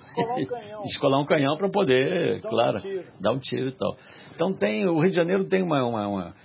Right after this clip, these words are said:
Speaker 2: mas ficou nisso. O Rio perdeu a, a, as suas referências indígenas muito, né?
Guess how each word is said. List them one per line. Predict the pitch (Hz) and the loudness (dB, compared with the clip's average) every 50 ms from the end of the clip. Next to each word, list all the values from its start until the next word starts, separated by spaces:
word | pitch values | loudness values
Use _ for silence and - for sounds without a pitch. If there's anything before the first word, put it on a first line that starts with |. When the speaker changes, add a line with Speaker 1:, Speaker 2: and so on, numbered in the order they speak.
| - - | -14 -8
Speaker 2:
mas | - 123 - | -6 -2 -2
ficou | 175 156 196 202 | 0 0 2 2
nisso. | 196 175 160 139 - - - - - _ | 2 2 0 0 -2 -8 -14 -20 -18 _
O | - 104 | -6 -6
Rio | 95 98 120 127 135 131 | -4 -2 0 -2 -2 -2
perdeu | - 165 151 131 127 139 139 139 131 117 110 107 | 0 0 0 2 2 2 2 2 2 0 0 0
a, | 95 | 0
a, | 87 87 85 - - - - - - - - - - - - 50 - - - - - | 0 -2 -4 -6 -8 -10 -10 -10 -12 -12 -12 -14 -16 -16 -16 -16 -16 -16 -14 -14 -14
as | - | -6
suas | - 127 113 | -4 -2 -2
referências | 117 113 - 117 107 110 98 113 110 120 | -2 -2 -2 -2 -2 -2 -4 -4 -4 -2
indígenas | 135 117 101 131 139 131 113 107 92 - - _ - | -2 -2 0 -2 -2 -2 -2 -4 -6 -8 -12 _ -8
muito, | 101 101 113 135 143 147 147 - - - _ _ - - - _ _ _ - | -6 0 2 2 2 2 0 -6 -16 -20 _ _ -20 -20 -20 _ _ _ -6
né? | 92 113 143 | -6 -6 -6